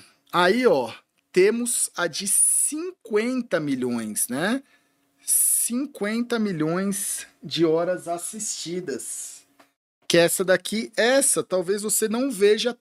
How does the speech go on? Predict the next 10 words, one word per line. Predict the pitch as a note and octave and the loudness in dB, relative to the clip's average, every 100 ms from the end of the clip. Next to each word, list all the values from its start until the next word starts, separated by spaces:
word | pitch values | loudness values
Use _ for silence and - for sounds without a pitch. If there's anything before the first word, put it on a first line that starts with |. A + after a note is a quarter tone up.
| - | -2
tantas | G3 A3 A#3+ A#3 D#3 | 0 0 -2 -2 -4
pessoas. | - C#3 - B2+ A#2+ A2 | -4 -4 -4 -2 -4 0
Olha | D#3 D#3 | 4 4
aí, | C3+ A#2+ | 4 0
ó, | G2 | 0
cinquenta | - - F#3+ F#3+ - F3+ G#3 A3+ A3 | 0 0 -2 -6 -4 -2 -2 -2 -2
milhões | G3 F#3+ A3 G3+ E3 F3+ F#3+ F3 - - - - - - | 0 0 0 0 2 2 2 0 0 0 -2 -4 -8 -14
de | C3+ D3 | -4 2
horas | D3 D3 D3 C#3+ | 4 4 2 -2
assistidas, | D3 - E3 - - A#2 G#2+ - - - | -4 -4 -4 -4 -4 -6 -6 -2 0 -2